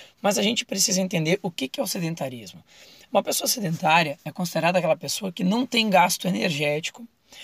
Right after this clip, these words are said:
acima de duas mil e duzentas calorias por semana. Isso quer dizer que,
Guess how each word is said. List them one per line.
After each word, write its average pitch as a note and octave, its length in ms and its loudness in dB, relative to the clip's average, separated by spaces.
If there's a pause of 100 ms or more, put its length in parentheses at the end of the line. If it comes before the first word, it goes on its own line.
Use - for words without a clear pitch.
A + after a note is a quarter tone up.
(160)
acima A#3+ 340 2
de G#3 120 2
duas G#3+ 280 2
mil G#3 320 2
e B3 60 2
duzentas G3+ 480 -2
calorias F3 680 -2 (560)
por A3+ 200 2
semana. F#3+ 720 4 (320)
Isso A3+ 240 0
quer G#3+ 160 2
dizer D#3 340 0 (460)
que, - 160 -8